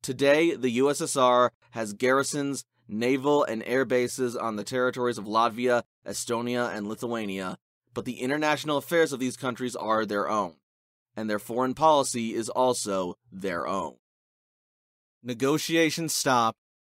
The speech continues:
provocations begin. Similarly, the terms offered to Finland were terms which, while safeguarding Soviet security,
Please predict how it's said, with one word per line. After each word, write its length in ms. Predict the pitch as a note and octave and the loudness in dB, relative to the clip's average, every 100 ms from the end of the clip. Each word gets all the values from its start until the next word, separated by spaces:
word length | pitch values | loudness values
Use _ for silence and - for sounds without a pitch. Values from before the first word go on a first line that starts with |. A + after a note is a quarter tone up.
| _ - | _ -2
provocations 920 | A#2 B2 B2 C3+ A#2+ A2 - G#2+ G#2 | 2 2 0 -2 -2 -2 -4 -6 -8
begin. 420 | - G#2 F#2+ E2 D#2 _ _ _ _ _ _ _ _ _ _ _ _ | -6 -6 -6 -8 -12 _ _ _ _ _ _ _ _ _ _ _ _
Similarly, 920 | - - G#3 D#3 A#2+ A2 G#2+ A2+ C3 - | -6 -2 0 2 2 0 -2 -4 -6 -6
the 100 | C3 | -6
terms 360 | - B3+ C4 - | 0 0 0 2
offered 320 | F#3 F#3+ F#3 | 2 2 -4
to 60 | D#3+ | -6
Finland 600 | - C#3 A#2 G#2 G#2+ A2+ | -2 -2 0 -2 -4 -2
were 120 | B2 | -4
terms 440 | - G#3+ G3 F#3 | -2 -2 -2 -2
which, 300 | C3 C#3 C3+ | 0 2 2
while 180 | C#3+ B2+ | 2 0
safeguarding 640 | B2 - A#3 G#3+ G3+ F3+ E3+ | 0 2 2 2 0 2 0
Soviet 400 | - D#3+ D3 C3+ | 0 0 0 -4
security, 640 | C3+ - F3 C#3+ A2 A2+ | -6 -4 0 0 0 -6